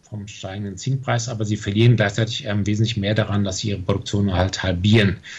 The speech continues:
Also der Anleger müsste sich da schon ganz genau informieren, welche Firma fördert was, ähm, wie ist sie im Markt aufgestellt, also eher ein bisschen diffizil.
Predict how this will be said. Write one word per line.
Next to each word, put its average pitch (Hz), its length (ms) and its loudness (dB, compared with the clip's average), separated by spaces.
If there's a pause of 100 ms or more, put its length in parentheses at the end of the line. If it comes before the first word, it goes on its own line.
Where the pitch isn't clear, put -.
(180)
Also 104 120 -2
der 107 100 2
Anleger 120 260 6
müsste 113 200 4
sich - 100 -8
da 107 100 -2
schon 113 180 0
ganz 110 200 0
genau 104 240 0
informieren, 113 600 4
welche 113 260 0
Firma 107 360 -4
fördert 123 440 -2
was, 117 260 0
ähm, 107 260 -4
wie 101 100 -2
ist 104 120 -4
sie 113 60 -2
im 95 80 -2
Markt 92 260 -8
aufgestellt, 113 520 -2
also 107 140 -4
eher 113 200 2
ein 113 100 8
bisschen 107 240 2
diffizil. 120 640 4